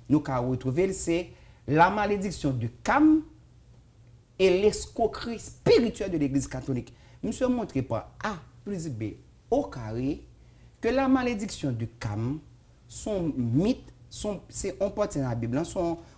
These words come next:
un texte raciste que l'Église au Moyen-Âge fait des scribes inventés que parce qu'on connaît Pita,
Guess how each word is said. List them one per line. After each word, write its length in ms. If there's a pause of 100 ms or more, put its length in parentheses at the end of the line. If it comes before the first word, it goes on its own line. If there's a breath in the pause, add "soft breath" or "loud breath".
un 100
texte 300 (100)
raciste 720 (340 soft breath)
que 100
l'Église 760
au 100
Moyen-Âge 600 (100)
fait 100
des 120
scribes 600 (500 soft breath)
inventés 680 (280 loud breath)
que 100
parce 240
qu'on 120
connaît 220
Pita, 600